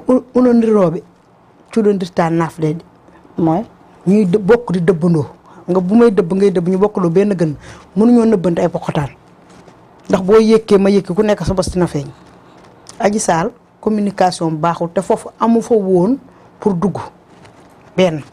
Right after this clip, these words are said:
Speaker 1: Bu demee ba bëgg a génn, bëgg a défendre boppam mën naa ne. Mais communication bi dafa na baaxul. Sa gëm Ousmane Sonko mi mu jiñ yàqantaan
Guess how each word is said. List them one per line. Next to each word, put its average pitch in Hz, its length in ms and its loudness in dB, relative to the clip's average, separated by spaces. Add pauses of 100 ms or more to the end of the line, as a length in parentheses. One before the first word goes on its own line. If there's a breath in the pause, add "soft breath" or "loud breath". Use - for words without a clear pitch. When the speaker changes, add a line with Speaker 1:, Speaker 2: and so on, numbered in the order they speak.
(760 loud breath)
Speaker 1:
Bu 180 60 0
demee 220 200 2
ba 214 140 4
bëgg 233 160 2
a 233 80 2
génn, 185 240 0 (280)
bëgg 208 160 -2
a 240 40 4
défendre 220 380 -2
boppam 175 300 -4
mën 185 120 0
naa 175 160 0
ne. 160 120 -4 (960)
Mais 175 140 2
communication 185 540 -2
bi 165 60 -4
dafa 170 160 -2
na 175 80 0
baaxul. 160 200 -4
Sa - 140 -6
gëm 220 240 -2
Ousmane 214 360 -2
Sonko 202 260 -4
mi 196 80 0
mu 247 180 4
jiñ 214 200 0
yàqantaan 185 540 -2